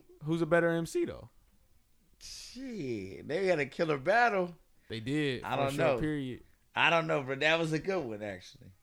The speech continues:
Speaker 1: Game or Cameron?
Speaker 2: Cameron. I mean, just, like,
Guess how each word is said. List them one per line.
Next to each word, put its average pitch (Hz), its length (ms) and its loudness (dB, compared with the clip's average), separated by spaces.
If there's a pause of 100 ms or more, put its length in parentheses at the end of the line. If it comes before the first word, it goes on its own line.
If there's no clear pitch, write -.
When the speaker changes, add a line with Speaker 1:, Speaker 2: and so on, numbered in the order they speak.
(320)
Speaker 1:
Game 135 280 -2
or 139 60 -4
Cameron? 139 520 -6 (1160)
Speaker 2:
Cameron. 247 500 -4
I - 100 0
mean, 170 100 -6
just, 160 160 -10
like, 165 180 0